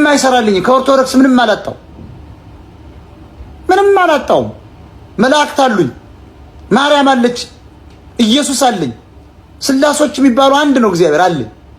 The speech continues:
እጣኑ አለኝ፣ ቡልኮ አለኝ፣ ሻሹ አለኝ፣ ጸበሉ አለኝ፣ እምነቱ አለኝ።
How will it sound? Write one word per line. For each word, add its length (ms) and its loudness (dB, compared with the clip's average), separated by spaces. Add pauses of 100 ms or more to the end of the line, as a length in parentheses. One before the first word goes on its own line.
(760)
እጣኑ 380 0
አለኝ፣ 300 0 (520)
ቡልኮ 440 0
አለኝ፣ 320 -2 (840)
ሻሹ 360 -2
አለኝ፣ 320 0 (1600)
ጸበሉ 380 0
አለኝ፣ 300 0 (1200)
እምነቱ 400 2
አለኝ። 300 0